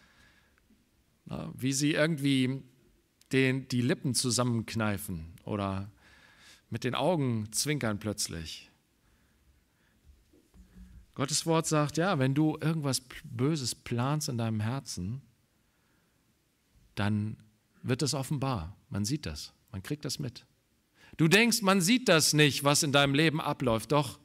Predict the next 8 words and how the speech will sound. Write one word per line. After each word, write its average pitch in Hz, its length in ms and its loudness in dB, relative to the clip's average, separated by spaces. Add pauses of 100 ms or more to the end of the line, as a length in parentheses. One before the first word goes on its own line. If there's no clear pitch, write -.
(320)
man 113 160 -4
sieht 127 220 -6
es. 82 220 -8 (920)
Ja, - 320 -6
der 117 220 -2
Körper 160 560 0
signalisiert 143 800 -4
das. - 320 -10